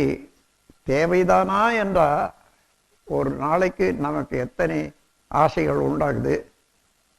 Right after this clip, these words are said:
தேவைதானான்னு எண்ணி பார்த்தோம்னா எத்தனை நிக்கும், எத்தனை ஓடும்? ஏதோ சிலது தான் நிக்கும். ஏதோ உணவு தேவைதான்,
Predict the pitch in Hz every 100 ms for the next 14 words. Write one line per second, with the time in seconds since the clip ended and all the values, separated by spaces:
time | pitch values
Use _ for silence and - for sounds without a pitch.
0 | _ _ _ _ - 151 180 202 190 190
1 | 190 214 226 202 196 220 214 180 170 180
2 | 165 175 185 143 143 - 202 196 165 -
3 | _ _ _ - _ _ 147 175 156 -
4 | 214 - - - - - - 165 85 90
5 | 80 - _ _ _ _ _ _ _ _
6 | _ _ _ _ _ _ _ _ _ _
7 | _ _ _ 151 147 151 170 190 226 147
8 | - 160 160 170 - 175 - 151 - -
9 | - - 117 - - 127 135 127 131 151
10 | 156 147 113 - 139 123 107 123 135